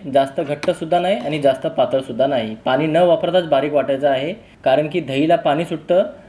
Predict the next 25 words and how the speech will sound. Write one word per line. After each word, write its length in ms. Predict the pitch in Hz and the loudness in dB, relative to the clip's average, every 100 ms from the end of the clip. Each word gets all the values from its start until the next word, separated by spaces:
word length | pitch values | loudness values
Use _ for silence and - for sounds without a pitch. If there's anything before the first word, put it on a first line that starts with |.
| - | -6
आणि 140 | - 151 | -2 -2
दुधीमध्ये 560 | 131 139 185 185 185 190 | 0 2 2 2 2 0
सुद्धा 340 | 185 165 185 - - | 0 0 0 -4 -6
पाण्याचा 420 | - 135 160 160 190 | -4 0 0 2 0
अंश 300 | 160 160 208 285 226 | 0 -2 -4 -4 0
जास्त 380 | 147 135 - | 2 2 -2
असतो. 380 | 120 - - 104 - - - | -6 -6 -16 -20 -20 -20 -2
तर 180 | 156 | 2
इथे 200 | 147 135 | 4 4
हा 140 | 160 160 | 4 4
नाश्ता 300 | 156 143 165 | 2 2 2
बनवण्यासाठी 680 | 151 147 160 160 139 147 - | 2 0 -2 -4 -6 -6 -4
एका 180 | 139 151 | 0 0
मोठ्याशा 480 | 147 170 - 170 185 | 0 -2 -2 -2 0
भांड्यामध्ये 600 | 151 139 160 147 139 196 - - | 0 0 2 2 -2 -4 -10 -4
एक 160 | 160 165 | -2 0
मोठी 340 | 156 175 202 | -2 0 2
वाटी 260 | 185 - 208 202 | 2 2 -8 -4
बारीक 360 | 131 123 139 | 0 0 0
रवा 200 | 139 127 | 0 0
घ्यायचा 340 | 131 117 117 131 | 0 -4 -2 -4
आहे. 220 | 120 139 196 - | -4 -8 -12 -2
ही 60 | 165 | 2
वाटी 280 | 180 - 175 | 2 2 -4
मी 200 | 170 | -4